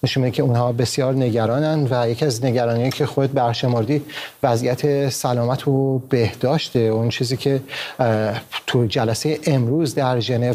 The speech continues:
برای توصیف وضعیت غزه گفته شد، سخنگوی سازمان جهانی بهداشت از این گفتش که کارکنان سلامت و درمان توی غزه در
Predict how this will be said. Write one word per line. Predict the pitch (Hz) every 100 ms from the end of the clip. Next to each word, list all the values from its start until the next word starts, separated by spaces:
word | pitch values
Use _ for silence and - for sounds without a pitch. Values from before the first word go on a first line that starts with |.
| 120
برای | 117 120 123 127 120 127 -
توصیف | 139 117 147 147 131
وضعیت | 123 113 120 120 123 113 -
غزه | 113 110 147
گفته | 143 123 -
شد، | - 143 - - -
سخنگوی | - 117 120 117 113 127 135
سازمان | - 120 110 135
جهانی | 135 131 127 139
بهداشت | 139 117 160 - - - -
از | 151 131
این | 160
گفتش | 165 165 -
که | 165
کارکنان | - 147 131 - 139 127 165 180 123 107 - - -
سلامت | - 147 120 117 113 -
و |
درمان | 120 127 117 117 110 107
توی | - 123 117 113
غزه | 117 110 117 147 156 165 - - - -
در | 127 117